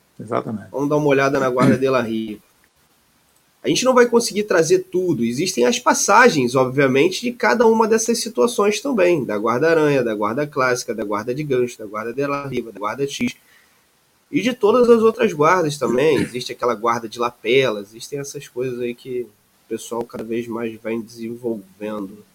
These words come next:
Speaker 2: nessa situação. Vamos dar uma olhada
Speaker 1: A guarda de
Speaker 2: aqui.
Speaker 1: lapela, a guarda de lapela é sempre,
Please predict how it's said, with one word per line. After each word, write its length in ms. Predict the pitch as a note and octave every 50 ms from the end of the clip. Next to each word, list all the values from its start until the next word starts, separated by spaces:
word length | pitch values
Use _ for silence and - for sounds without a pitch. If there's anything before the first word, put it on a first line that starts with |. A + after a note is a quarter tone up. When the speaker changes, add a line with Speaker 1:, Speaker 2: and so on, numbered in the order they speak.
| _ _ _ _ _ _ _ _ _ _ _ _ _ _ _ _ -
Speaker 2:
nessa 300 | G#2 G2+ - - - G#2
situação. 920 | - - - - - - - A2 G#2+ - - A2+ G#2 - - - - - _ _ _ _ _ _ _ _ _ _ _ _ _ _ _ _ _ _ _ _ _ _ _ _ _ _ _ _ _ _ _ _
Vamos 160 | - - - -
dar 80 | -
uma 140 | - - F#2
olhada 100 | F#2 -
Speaker 1:
A 40 | -
guarda 180 | - G3+ G3+
de 60 | E3+ D3
Speaker 2:
aqui. 60 | C3+
Speaker 1:
lapela, 360 | A#2+ - - D3+ D#3 D3+ D3+
a 60 | D3+ D3
guarda 180 | D#3 F3+ F3 E3+
de 60 | D#3+
lapela 360 | C3+ A#2 - - C#3+ D3 D#3
é 40 | C#3+
sempre, 320 | B2+ - F3 E3 D#3+ -